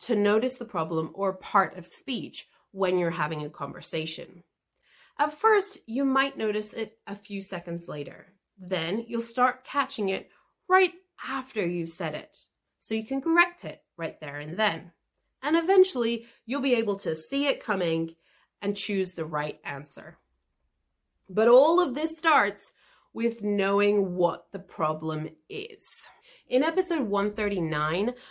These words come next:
I talked about keeping a learning journal. I would suggest you keep track of all of your problems in your learning journal. And remember, you might have one problem today,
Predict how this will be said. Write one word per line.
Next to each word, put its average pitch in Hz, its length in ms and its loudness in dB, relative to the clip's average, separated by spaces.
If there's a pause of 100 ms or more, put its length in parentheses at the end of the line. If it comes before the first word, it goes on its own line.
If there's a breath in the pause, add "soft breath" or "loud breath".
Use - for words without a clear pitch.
(120)
I 220 60 -2
talked 294 280 -6
about 277 320 2
keeping 208 560 -2
a 190 120 -8
learning 170 480 0
journal. 147 580 -8 (800 soft breath)
I 311 160 6
would 403 160 6
suggest 208 540 -4
you 202 80 -8
keep 240 420 -10
track 185 540 -2
of 175 160 -6
all 214 320 2
of 254 100 -2
your 202 160 -2
problems 156 760 -4 (100)
in 214 160 2
your 196 220 4
learning 156 420 -4
journal. 165 580 -4 (600 soft breath)
And 254 80 -2
remember, 285 540 4 (220 loud breath)
you 233 180 0
might 330 280 4
have 277 460 0
one 226 600 2
problem 190 800 2
today, 190 880 0